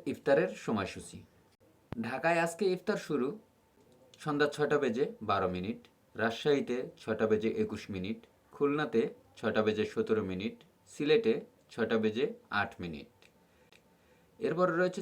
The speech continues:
চট্টগ্রাম। চট্টগ্রামে আজকের ইফতার শুরু সন্ধ্যা ছটা বেজে সাত মিনিট, বরিশালে সন্ধ্যা ছটা বেজে তেরো মিনিট,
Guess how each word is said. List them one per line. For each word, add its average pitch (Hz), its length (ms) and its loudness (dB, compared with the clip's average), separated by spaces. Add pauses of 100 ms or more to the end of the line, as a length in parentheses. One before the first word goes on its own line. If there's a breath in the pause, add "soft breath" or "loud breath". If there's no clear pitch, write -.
চট্টগ্রাম। 90 460 0 (400)
চট্টগ্রামে 160 600 0
আজকের 170 280 -6
ইফতার 175 300 -2
শুরু 123 180 0 (560 soft breath)
সন্ধ্যা 143 320 2
ছটা 139 260 0
বেজে 117 260 0
সাত 104 160 -2 (120)
মিনিট, 95 260 -4 (340)
বরিশালে 110 460 4 (220)
সন্ধ্যা 104 300 -6
ছটা 98 280 -4
বেজে 98 260 -6
তেরো 208 180 0 (100)
মিনিট, 180 260 -4